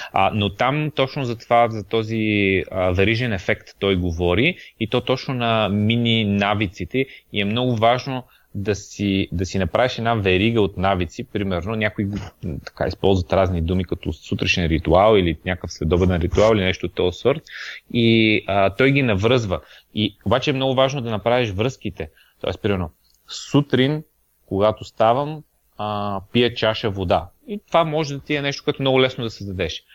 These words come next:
Но винаги след като пия чаша вода, а, си правя стречинг, нали, на, на тялото,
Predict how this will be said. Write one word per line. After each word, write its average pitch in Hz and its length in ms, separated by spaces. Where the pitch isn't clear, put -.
Но 101 180
винаги 170 340
след 170 260
като 151 180
пия 123 420
чаша 110 420
вода, 85 580
а, 117 560
си 139 420
правя 127 280
стречинг, 123 680
нали, 113 280
на, 113 420
на 107 200
тялото, 101 440